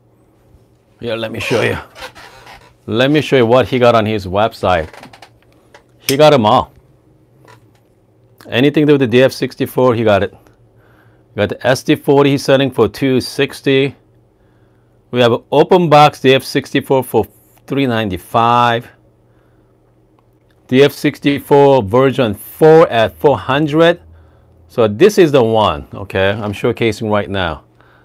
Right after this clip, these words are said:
Four twenty for the D F sixty-four P. So this is the version four. Okay.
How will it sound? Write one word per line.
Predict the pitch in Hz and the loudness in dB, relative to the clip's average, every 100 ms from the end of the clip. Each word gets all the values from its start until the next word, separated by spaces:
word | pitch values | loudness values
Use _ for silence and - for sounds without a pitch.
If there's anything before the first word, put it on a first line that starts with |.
| _ _ _ _ | _ _ _ _
Four | 175 175 | 2 2
twenty | 175 - 170 165 147 | 2 0 2 2 0
for | - 131 | 0 0
the | 120 | 2
D | 107 131 | 2 0
F | 127 | -2
sixty-four | 135 - - - 104 | -6 -12 -14 -6 -4
P. | 92 - - 165 175 185 - _ - _ _ _ _ _ _ _ _ _ _ _ _ _ _ _ _ _ _ _ _ _ _ - _ _ | -4 -10 -8 -2 0 0 -4 _ -20 _ _ _ _ _ _ _ _ _ _ _ _ _ _ _ _ _ _ _ _ _ _ -20 _ _
So | - | -8
this | 151 165 254 | 0 2 4
is | |
the | 247 | 4
version | 143 170 165 156 131 | 6 4 4 2 0
four. | - - 160 110 - - _ _ _ _ - | -2 2 6 4 2 -8 _ _ _ _ -10
Okay. | 101 110 | -6 -6